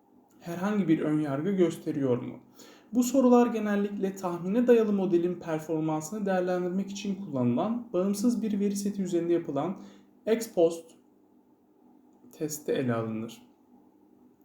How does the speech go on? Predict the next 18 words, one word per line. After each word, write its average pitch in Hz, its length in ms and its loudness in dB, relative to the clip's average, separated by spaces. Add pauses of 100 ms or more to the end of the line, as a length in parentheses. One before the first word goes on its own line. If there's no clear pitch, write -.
(240)
Ex - 320 0
post, 165 340 -2 (380)
Latince'de 160 680 0 (260)
ex - 380 -6
post 180 320 -2
facto'nun 160 540 -2
kısaltmasıdır 143 960 -6
ve 170 220 2 (260)
gerçeklerin 180 760 0
veya 180 240 4
gözlemlerin 165 720 0
meydana 160 380 0
geldikten 175 640 -4
sonra 160 400 -4
değer-, 143 340 -4 (560)
değerlendirilmesi 151 1080 -4
anlamına 120 400 -2
gelir. - 360 -12